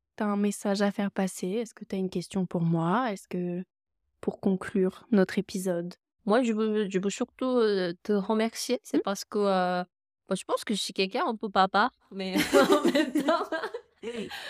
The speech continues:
Speaker 2: en même temps, même si j'écris assez souvent sur Insta, euh,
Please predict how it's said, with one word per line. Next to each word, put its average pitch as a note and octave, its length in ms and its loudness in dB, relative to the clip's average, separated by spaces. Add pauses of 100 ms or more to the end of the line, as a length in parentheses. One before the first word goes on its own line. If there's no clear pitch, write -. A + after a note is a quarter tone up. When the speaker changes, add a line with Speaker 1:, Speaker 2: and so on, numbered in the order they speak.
(140)
Speaker 2:
en C4+ 100 0
même G#3+ 260 2
temps, A#3+ 320 2
même G3 240 4
si G#3 160 -4
j'écris G3 400 0
assez F#3 260 2
souvent F#3+ 320 -2
sur F#3 220 0
Insta, F#3+ 680 2
euh, - 20 -4